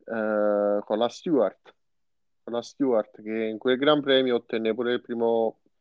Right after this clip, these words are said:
podio con Barrichello dietro Schumacher.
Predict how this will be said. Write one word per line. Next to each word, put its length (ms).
podio 540
con 180
Barrichello 800
dietro 300
Schumacher. 680